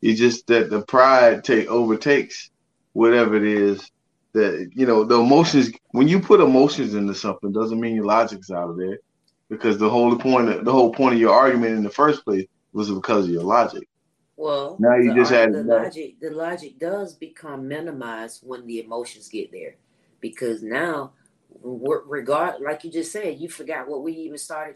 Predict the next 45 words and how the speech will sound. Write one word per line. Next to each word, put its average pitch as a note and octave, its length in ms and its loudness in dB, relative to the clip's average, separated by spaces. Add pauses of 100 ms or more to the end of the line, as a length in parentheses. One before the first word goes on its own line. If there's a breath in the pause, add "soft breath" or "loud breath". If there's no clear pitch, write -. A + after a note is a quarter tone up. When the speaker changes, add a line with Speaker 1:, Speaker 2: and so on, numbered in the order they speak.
(160)
Speaker 2:
the D#3 60 -14
conversation, D#3 680 -12
what E3+ 200 -8
the - 60 -20
whole E3+ 260 -8
purpose D3 380 -18
was, F#3 260 -10
because C3+ 340 -18
now C#3 160 -12
you C3 200 -14
in A#2+ 100 -14
your A2 120 -16
feelings. A#2 540 -12 (640)
Speaker 1:
I A3 100 2
mean, D#3+ 180 4
'cause E3 200 4
you E3+ 140 4
in D#3+ 100 4
your C3 100 6
feelings D#3+ 400 0
don't B2+ 180 2
mean C3 220 6
you B2+ 80 2
don't B2 220 2
understand A#2+ 460 -6
what C#3+ 120 4
I'm C3+ 80 4
Speaker 2:
You, B3+ 80 2
Speaker 1:
saying. D3+ 400 0 (180)
Speaker 2:
you. A3 680 -4 (580)
Speaker 1:
No, F3+ 560 6
I'm E3 160 6
saying, E3 560 0 (560)
'cause A3 380 4
you G3 160 2
are C#3+ 200 6
in E3 220 0
your B2 140 4
feeling, A#2 540 -2
you're B2+ 280 2
still F#3+ 480 -2
arguing C3+ 480 4
the G#2+ 60 -6
same F3 560 -2
point E3 440 -4